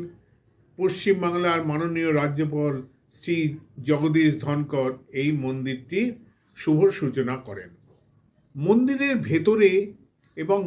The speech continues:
বাইরে রয়েছে রাজস্থান ও গুজরাটের শিল্পশৈলী। সাদা মাকরানা মার্বেল পাথর দিয়ে তৈরি এই মন্দির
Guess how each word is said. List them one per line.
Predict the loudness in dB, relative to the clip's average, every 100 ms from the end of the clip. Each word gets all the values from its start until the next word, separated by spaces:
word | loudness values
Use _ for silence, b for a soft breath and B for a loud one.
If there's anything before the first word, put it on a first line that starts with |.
| -4
বাইরে | -2 0 2 4
রয়েছে | 4 2 -2 -2 -4 -4 -16 b b b b _
রাজস্থান | -4 -2 2 0 -2 -4 -2 -4 -8 -10
ও | -2 0 0 -2 -10 -16 -4
গুজরাটের | 0 0 2 0 0 0 0 -2 b b b b b -16 -8
শিল্পশৈলী। | -4 -2 0 -2 0 0 -2 -4 -10 -18 _
সাদা | -14 -10 -6 -4 -2 -2 -4 _ _ _ -12
মাকরানা | -6 -6 -4 -2 -2 -2 -4 -8 -14 -6
মার্বেল | -2 0 2 0 -2
পাথর | -4 -4 -2
দিয়ে | -2 -2 -4
তৈরি | -2 0 0 -2 -4 -14 B -6
এই | 0 2 2 -2 -4
মন্দির | 0 0 2 0